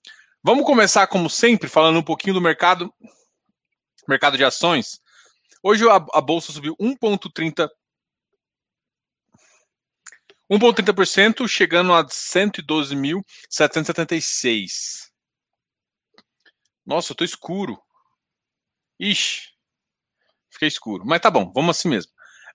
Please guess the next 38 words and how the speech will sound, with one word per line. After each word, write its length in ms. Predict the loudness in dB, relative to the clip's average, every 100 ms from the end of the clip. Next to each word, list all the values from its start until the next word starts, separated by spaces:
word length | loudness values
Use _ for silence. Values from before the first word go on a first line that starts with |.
| 0
É, 380 | 2 4 2 0
o 80 | -2
dólar 440 | 2 4 6 4
caiu 340 | 2 0 0 0
dois 300 | 0 -2 -2
ponto 160 | -6
trinta 180 | -6 -2
e 80 | -2
cinco, 240 | 0 -2
chegando 340 | 0 0 2 0
a 60 |
cinco 280 | 0 -2 -6
ponto 100 | -6
sessenta 160 | -8 -10
e 60 |
cinco. 100 | -4
Não, 100 | -4
pô, 200 | -4 -8 -10 -20 -20 -16
o 60 |
dólar 300 | 0 2 4
foi 140 | 2 2
uma 160 | 2
forte, 720 | 2 -8 0 2 4 2 -8
forte, 540 | -10 -12 -4 -4 -4 -14
forte 400 | -10 -10 -8 -8
mesmo 260 | -10 -8 -8
baixa. 380 | -6 -6 -10 -14 _ _ -20 -20 -20 _
A 100 | 0
Embraer 400 | 2 4 4 2
subiu 320 | -2 -8 -4
bastante, 640 | -4 -4 0 0 0 -4
Via 160 | -2 0
Varejo, 520 | 2 2 0 0 -4
Gol, 460 | -10 -4 0 -2 -4 _ _ _
C 200 | -8 -2
V 140 | -2 -2
C, 420 | -2 0 0 -2 _
Cogna. 680 | -4 2 2 2 -2 -2